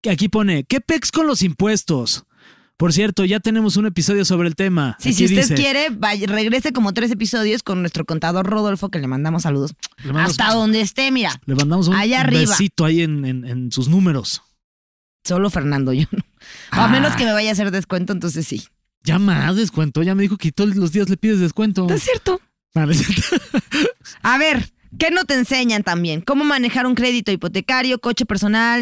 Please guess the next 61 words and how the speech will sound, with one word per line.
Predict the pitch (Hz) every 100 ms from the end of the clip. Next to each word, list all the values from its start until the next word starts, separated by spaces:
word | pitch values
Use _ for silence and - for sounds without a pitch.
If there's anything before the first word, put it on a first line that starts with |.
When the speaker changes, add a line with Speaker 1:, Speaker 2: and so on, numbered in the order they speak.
| 202
Speaker 1:
Es | 190
lo | -
Speaker 2:
todo |
Speaker 1:
que | -
Speaker 2:
a |
tu | -
Speaker 1:
decía, | - 214
Speaker 2:
favor. | 254 247
Speaker 1:
como | 175 185
esas | 202 214
Speaker 2:
Ahora, | 208 -
Speaker 1:
cosas. | 147 - - -
Speaker 2:
según | 359 381
yo | 523 605
es | 605 523
imposible | - 294 - - 311 320 320
conseguir | 254 233 214 208 226
un | 233
crédito | 226 214 185
hipotecario | 156 156 160 175 175
a |
tu | -
favor. | 127 117 117 - -
O | 220
sea, | 220 214 190 - - - -
eh, | 262 -
yo | 202 339
una | 370 381
vez | 349 -
fui, | 311 302
estaba | 247 - 269 269
checando | 214 214 226 233
de |
a | 190
ver | 196 196
si, | 220
ay, | 202 220
me | 196
compro | 190 214
un | 202
departamento | 170 - 190 226 277
porque | 240 180
mi | 175
mamá, | 175 190
miren, | 233 214 151 - -
como | - 240
en | 262
su | 285
época | 302 247 254
sí | 202
se | 214 262
podía, | 285 285 277 277
es |
de, | 208
ay, | 214
ya, | 226 254 269 269 - - -
dejen | 254 269
de | 196
rentar, | 170 247 254 262
cómprense | 247 240 240 233
depar-. | 190